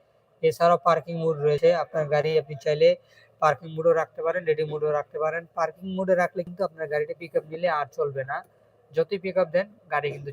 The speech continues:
চলবে না। তো পার্কিং মোড থেকে রেডি মোডে আনতে হলে আপনি ব্রেক প্রেস করতে পারেন, দুই হাতের ব্রেক অথবা পি লেখাটি প্রেস করতে পারেন। আমি যদি পি লেখাটি একবার প্রেস করি গাড়িটি কিন্তু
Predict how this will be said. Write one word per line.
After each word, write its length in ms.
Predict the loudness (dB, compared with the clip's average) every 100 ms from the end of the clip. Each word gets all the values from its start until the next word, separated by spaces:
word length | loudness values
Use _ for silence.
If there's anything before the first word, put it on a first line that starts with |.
| -6
চলবে 220 | -6 -6 -14
না। 60 | -12
তো 40 | -8 -2
পার্কিং 240 | -2 -2 -10
মোড 100 | -8 -4
থেকে 120 | 0
রেডি 140 | 0 0
মোডে 120 | 0 0
আনতে 120 | 0 -2
হলে 100 | 0 -2
আপনি 120 | -4 -2
ব্রেক 180 | 0 0 0
প্রেস 180 | -2 0
করতে 200 | -4 -4 -2
পারেন, 200 | 0 0 -4 _ _ _ _
দুই 160 | 0 0
হাতের 220 | 2 0 2
ব্রেক 160 | 2 2
অথবা 220 | 0 0 0
পি 80 | 2 2
লেখাটি 260 | 2 0 -4
প্রেস 180 | -2 -2 0
করতে 180 | -6 -2
পারেন। 140 | 0 0
আমি 80 | -2 -10
যদি 100 | -20 -14
পি 60 | -6
লেখাটি 240 | -4 -2 -4
একবার 200 | -4 -10 -4
প্রেস 180 | -4 -4
করি 160 | -6 -6 -6 _ _ _ _ -20 -8 2
গাড়িটি 200 | 4 4
কিন্তু 120 | 0